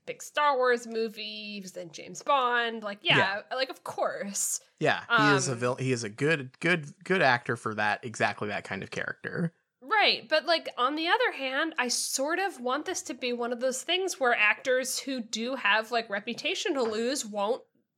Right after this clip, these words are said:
Speaker 1: just will
Speaker 2: <laughs>
Speaker 1: say no and walk, 'cause it's like,
Speaker 2: Yeah.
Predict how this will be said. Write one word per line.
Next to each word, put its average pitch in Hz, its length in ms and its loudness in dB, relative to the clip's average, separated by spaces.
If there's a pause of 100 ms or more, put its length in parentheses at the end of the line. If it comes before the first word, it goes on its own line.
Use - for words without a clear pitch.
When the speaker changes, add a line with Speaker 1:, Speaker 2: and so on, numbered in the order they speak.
Speaker 1:
just 262 300 4
will 269 100 4
Speaker 2:
<laughs> - 0 -
Speaker 1:
say 285 240 2
no 294 500 0
and 226 220 0
walk, 269 400 0
'cause 233 180 -12
it's 226 160 -14
like, 254 120 0
Speaker 2:
Yeah. 117 320 4